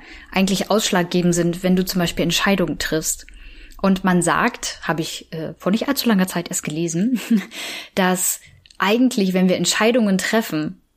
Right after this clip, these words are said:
wir die rein intuitiv meistens schon mit unserem emotionalen Bewusstsein treffen und dann sich als zweites erst der Kopf dazu schaltet und sagt, ähm, "Ja, das ist richtig so, das muss ich so machen oder da-, das kann ich auf gar keinen Fall so machen, weil",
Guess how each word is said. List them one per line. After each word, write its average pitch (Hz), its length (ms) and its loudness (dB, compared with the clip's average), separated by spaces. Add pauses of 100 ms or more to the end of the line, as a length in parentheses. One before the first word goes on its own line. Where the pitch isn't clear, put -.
wir 190 160 0
die 180 380 -2
rein 185 320 2
intuitiv 214 760 0
meistens 185 480 0
schon 196 140 2
mit 180 120 2
unserem 175 280 0
emotionalen 185 640 2
Bewusstsein 165 640 -4
treffen 208 520 -2 (580)
und 196 200 2
dann 285 240 2 (380)
sich - 260 -2
als 180 260 -4
zweites 220 460 0
erst 175 260 -2
der 185 60 0
Kopf - 320 -4
dazu 170 320 -2
schaltet 185 640 -2 (420)
und 208 180 4
sagt, 185 580 0
ähm, 170 440 0 (140)
"Ja, 170 340 0
das 202 140 -2
ist - 180 -6
richtig 254 380 -2
so, 262 240 4
das - 180 -2
muss 196 160 2
ich 254 100 2
so 220 120 0
machen 202 320 0
oder 175 200 0
da-, 143 160 -2
das - 200 -8
kann 185 160 0
ich 170 100 -2
auf - 140 -8
gar 170 100 2
keinen 160 220 -4
Fall 165 260 0
so 190 140 2
machen, 208 440 2
weil", 175 440 2